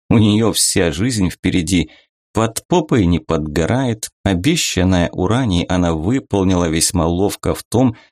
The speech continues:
что касалось устранения отца-убийцы, и весьма дипломатично в том, что касалось душевной беседы с овдовевшей герцогиней, а заодно хоть немного помогла провинившейся рабыне.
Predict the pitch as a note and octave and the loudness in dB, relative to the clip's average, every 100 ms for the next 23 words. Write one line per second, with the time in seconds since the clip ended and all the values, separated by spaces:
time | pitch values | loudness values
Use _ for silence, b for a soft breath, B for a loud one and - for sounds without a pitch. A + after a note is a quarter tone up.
0 | _ - - G#2+ A2 G2+ A#2 A2 - - | _ -4 0 0 2 0 2 0 0 -2
1 | G2+ - - G2+ G#2 G2+ F#2+ - G2 - | -2 0 0 2 2 2 0 0 -4 -2
2 | - F#2+ G2+ F#2+ G#2 G2 - G2+ F#2 B | 0 2 2 0 0 0 0 0 0 B
3 | B - G#2+ G2+ F2+ F#2+ F#2 F2 F2 F2 | B 0 4 4 2 2 0 0 -2 0
4 | F2 E2+ E2+ - F2 D2 - - A2 B2 | -2 -2 -4 -2 0 -2 -4 -2 2 2
5 | - F#2 - D#2+ - F2 F2 - E2+ D#2 | 0 -4 -2 -2 0 0 0 -2 -4 -4
6 | - E2 D2 D2 - - - - - - | -2 0 0 -2 -2 -6 0 0 2 -2
7 | B B - - G#3 G3 - F#2+ F2+ F2 | B B -4 0 2 2 2 0 0 0
8 | - - E2+ F#2+ - - G#2 G#2+ A2+ E2+ | -2 -2 -2 -2 -4 -2 -2 -2 0 2
9 | D2+ D2 _ _ _ - F#2+ F2 G#2+ A2+ | 0 -2 _ _ _ -2 0 0 0 -2
10 | F#3 F#3+ - G#2 - A#2+ D3 D#3 C3+ - | -2 -2 -2 -2 0 0 0 0 -2 0
11 | A#2 A2 F#2+ G#2 C#3 - A#2 G#2+ G2+ G#2 | 2 2 0 -2 -2 -2 0 2 2 0
12 | G#2 - G2+ F#2+ - G2+ A2+ A#2+ F#2+ F#2 | 0 -2 -2 -2 0 0 0 -2 -2 0
13 | E2+ E2+ | 0 -2